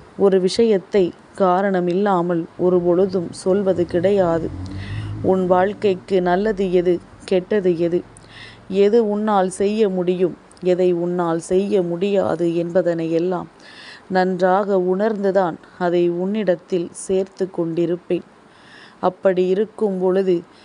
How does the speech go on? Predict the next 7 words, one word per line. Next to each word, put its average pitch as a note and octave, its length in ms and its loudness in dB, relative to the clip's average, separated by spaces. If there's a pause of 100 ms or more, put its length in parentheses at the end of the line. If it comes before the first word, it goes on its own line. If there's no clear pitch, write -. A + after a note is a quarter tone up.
(160)
இன்று G#3 300 0
நான் F#3+ 260 0
சொல்கின்ற G3 720 0
விஷயங்கள் F#3 640 0
எல்லாம் F3+ 460 0 (200)
எந்த F#3+ 400 0
அளவிற்கு F3+ 520 0